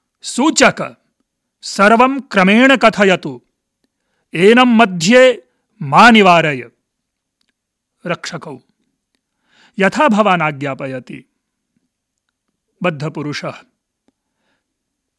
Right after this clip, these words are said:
"अहं मत्स्यविक्रयेण कुटुम्बस्य भरणं करोमि।" श्यालः विहस्य, "विशुद्धं तव आजीविकायाः साधनम्।"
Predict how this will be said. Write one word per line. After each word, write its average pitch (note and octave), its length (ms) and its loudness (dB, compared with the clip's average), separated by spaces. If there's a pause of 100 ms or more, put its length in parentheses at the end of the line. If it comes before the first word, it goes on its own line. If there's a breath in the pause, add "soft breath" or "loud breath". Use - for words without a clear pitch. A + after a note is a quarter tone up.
(120)
"अहं G#3+ 420 0 (420 soft breath)
मत्स्यविक्रयेण A#3 1400 -2 (320 soft breath)
कुटुम्बस्य C#4 720 -2
भरणं G#3+ 600 0
करोमि।" D3 560 -6 (1600)
श्यालः D#3+ 580 -6 (600)
विहस्य, G3+ 640 -6 (1500 soft breath)
"विशुद्धं G3+ 800 -2
तव A#3+ 200 4
आजीविकायाः G3+ 1080 4
साधनम्।" D3+ 680 -4